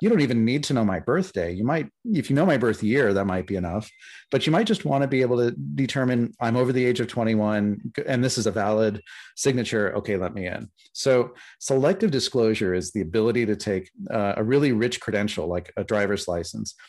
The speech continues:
and only expose certain fields from that, only expose the year of my birth, for example. Or if I'm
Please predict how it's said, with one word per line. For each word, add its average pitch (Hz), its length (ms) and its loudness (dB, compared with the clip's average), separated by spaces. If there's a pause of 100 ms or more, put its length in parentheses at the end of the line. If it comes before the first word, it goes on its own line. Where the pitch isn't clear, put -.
(160)
and 120 200 0
only 165 380 4
expose 113 540 0
certain 131 340 0
fields 101 380 -2
from 87 160 -10
that, 90 240 -8
only 135 240 0
expose 110 400 0
the 113 80 -4
year 104 180 2
of 98 80 -4
my 90 140 -2
birth, 82 240 -4
for - 160 -10
example. - 540 -12
Or 123 480 0
if 120 120 -2
I'm 104 280 -2